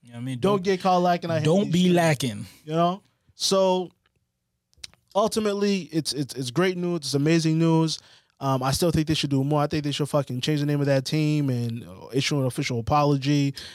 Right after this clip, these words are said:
Speaker 2: and make some type of donation to, to a reservation or, or whatever, because it, the da-, so much damage has been done. Is that, that word has been normalized now, as, as well.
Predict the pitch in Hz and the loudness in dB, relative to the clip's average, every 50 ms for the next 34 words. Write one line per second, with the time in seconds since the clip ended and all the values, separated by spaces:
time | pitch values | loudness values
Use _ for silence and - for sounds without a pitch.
0 | - - - 127 135 147 139 - 147 135 - 143 135 - 135 123 127 123 123 135 | -18 -12 -6 -2 0 0 0 0 -2 0 0 0 0 0 -2 -2 0 0 2 2
1 | 147 151 139 - 156 151 147 143 139 - - 143 123 120 120 117 113 120 117 120 | 2 2 2 2 2 2 2 0 -2 0 0 0 2 2 0 0 -2 -4 -8 -12
2 | - _ - - 113 110 110 110 110 110 113 123 127 117 123 127 151 147 135 - | -12 _ -10 -8 -6 -6 -6 -8 -8 -6 -4 -4 -4 -4 -2 0 0 0 0 -2
3 | 139 131 120 117 135 135 127 123 147 151 135 113 113 104 104 - - - _ _ | -4 -6 -6 -4 -4 -2 0 2 2 2 0 -2 -6 -14 -18 -18 -20 -20 _ _
4 | _ _ _ _ 113 - 135 - 160 151 135 131 127 120 113 117 113 - - _ | _ _ _ _ _ -8 -4 0 2 2 2 2 0 -2 -4 -8 -12 -14 -20 _
5 | _ _ _ _ _ _ _ _ _ _ _ _ _ - 160 147 - - - 123 | _ _ _ _ _ _ _ _ _ _ _ _ _ -16 -16 -16 -16 -20 -6 -4
6 | 151 143 127 156 165 151 - 185 185 185 180 156 139 170 170 170 170 151 - 160 | -4 -2 0 0 0 2 2 2 2 2 2 2 2 2 2 2 2 2 2 2
7 | 147 147 147 139 131 117 151 165 160 139 123 127 131 120 117 139 127 147 139 139 | 2 2 0 0 0 0 2 2 2 2 0 -2 -4 -2 -2 -2 0 2 2 2
8 | 135 123 139 151 160 160 147 143 143 127 123 139 160 180 175 147 135 131 123 120 | 2 2 2 2 2 2 2 2 0 0 2 2 2 2 2 0 0 -2 -2 -2
9 | 120 110 113 127 117 110 - - _ _ _ _ _ _ _ _ _ _ _ 147 | -4 -6 -6 -8 -8 -10 -10 -14 _ _ _ _ _ _ _ _ _ _ _ -14
10 | 123 123 156 151 143 127 127 139 160 151 131 110 117 | -14 -12 -8 -6 -6 -4 -2 0 0 0 0 -2 -8